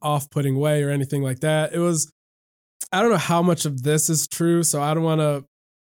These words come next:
go too much into it, but the, the people around him that were kinda advising him were not really in tune with what the coaches also felt was best for him. So kinda, like, the people that were his advisors were not meshing with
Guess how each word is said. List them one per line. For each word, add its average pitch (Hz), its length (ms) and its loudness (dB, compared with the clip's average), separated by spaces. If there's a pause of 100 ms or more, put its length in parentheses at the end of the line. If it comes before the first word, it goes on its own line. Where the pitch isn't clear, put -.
go 151 140 0
too 156 240 -2
much 165 240 0
into 175 300 0
it, 175 100 0
but 160 320 -2
the, 156 200 -4
the 156 120 -4
people 202 360 0
around 151 420 0
him 160 260 2
that 151 180 0
were 147 100 -4
kinda 147 280 -2
advising 139 540 -2
him 160 360 2 (460)
were 156 240 0
not 156 460 0
really 156 680 0 (160)
in 160 220 0
tune 151 400 2
with 135 140 -2
what 139 160 -2
the 135 80 -6
coaches 139 400 -2
also 131 260 -2
felt 135 240 -6
was 120 160 -4
best 135 260 -2
for 147 100 -2
him. 151 280 2 (320)
So 160 300 2
kinda, 175 280 2
like, 156 180 0
the 151 80 -2
people 156 420 0
that 143 180 -2
were 139 140 -2
his 139 180 0
advisors 139 720 0
were 135 360 0
not 143 320 -2
meshing 135 440 -2
with 123 380 -6